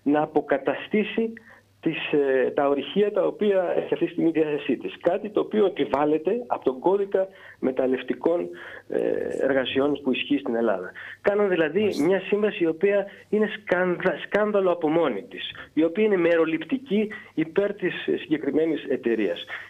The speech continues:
Speaker 1: Και επειδή μιλάμε για θέσεις εργασίας, πρέπει να καταλάβουμε το εξής, ότι οι θέσεις εργασίας δεν είναι μόνο αυτές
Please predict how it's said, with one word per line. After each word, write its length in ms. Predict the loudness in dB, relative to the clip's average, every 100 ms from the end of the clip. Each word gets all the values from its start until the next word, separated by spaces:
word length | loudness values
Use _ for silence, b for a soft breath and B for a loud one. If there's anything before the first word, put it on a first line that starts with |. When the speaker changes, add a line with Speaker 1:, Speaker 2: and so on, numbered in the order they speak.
| _
Speaker 1:
Και 120 | 0
επειδή 340 | 2 0 2
μιλάμε 540 | 2 4 2 2 -2 -4 B B
για 160 | -2 0
θέσεις 200 | 0 0
εργασίας, 540 | 0 0 0 0 -2 0
πρέπει 200 | -2 0
να 80 |
καταλάβουμε 480 | -2 0 2 2 0
το 80 | -2
εξής, 300 | -2 -2 -2
ότι 120 | -4
οι 20 |
θέσεις 220 | -2 0 2
εργασίας 380 | 0 2 0
δεν 100 | 2
είναι 100 | 2
μόνο 200 | 2 2
αυτές 320 | 0 0 -2